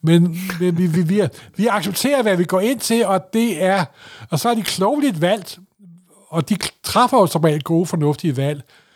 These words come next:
at nu tager vi John Romita-udgaven af Kingpin i stedet for Miller-udgaven af Kingpin. Og det kan sgu nok også komme til at fungere okay, men det vil jo,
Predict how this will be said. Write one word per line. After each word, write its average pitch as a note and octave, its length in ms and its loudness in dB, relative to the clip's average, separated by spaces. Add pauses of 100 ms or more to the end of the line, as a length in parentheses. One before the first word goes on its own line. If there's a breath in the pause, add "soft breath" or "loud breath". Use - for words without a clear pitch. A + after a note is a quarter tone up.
(180 soft breath)
at E3+ 80 -2
nu G#3+ 80 4
tager G#3+ 280 0
vi G3+ 280 2 (100)
John E3 160 2
Romita-udgaven F#3 920 2
af D3+ 80 -4
Kingpin F3 460 -2
i E3 80 -4
stedet D3 280 -2
for C#3+ 100 0
Miller-udgaven A#2+ 840 -4
af G#2 120 -14 (140)
Kingpin. G#2 360 -12 (680 loud breath)
Og - 280 -2
det G#3 120 2 (440)
kan A3+ 160 -2
sgu - 160 -6
nok F#3 200 -2
også G3+ 220 -2
komme G3+ 240 -4
til G3+ 140 -2
at G#3+ 200 2
fungere F#3+ 580 -4
okay, E3 440 0
men F3 180 -2
det A3 140 0
vil B3 60 0
jo, G3+ 180 2